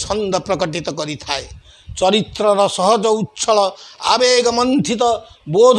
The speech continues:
ବିନ୍ୟାସ ଭିତର ଦେଇ ସଂସାର ଜୀବନର ଘନ ଝୋଟକା ପାର କରି ଶିବଚନ୍ଦ୍ର ଗମ୍ଭୀର ଲଳିତ ମାଧୁରୀମାରେ ପତ୍ନୀଙ୍କ ସହ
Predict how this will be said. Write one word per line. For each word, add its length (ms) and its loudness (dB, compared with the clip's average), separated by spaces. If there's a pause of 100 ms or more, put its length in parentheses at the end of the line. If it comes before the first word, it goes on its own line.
ବିନ୍ୟାସ 680 0
ଭିତର 400 0
ଦେଇ 220 0 (440)
ସଂସାର 640 2
ଜୀବନର 440 0 (120)
ଘନ 200 0 (400)
ଝୋଟକା 440 0 (160)
ପାର 300 2
କରି 260 -4 (380)
ଶିବଚନ୍ଦ୍ର 680 0 (520)
ଗମ୍ଭୀର 680 0 (1500)
ଲଳିତ 540 0 (600)
ମାଧୁରୀମାରେ 760 -2 (440)
ପତ୍ନୀଙ୍କ 480 -2 (120)
ସହ 120 -2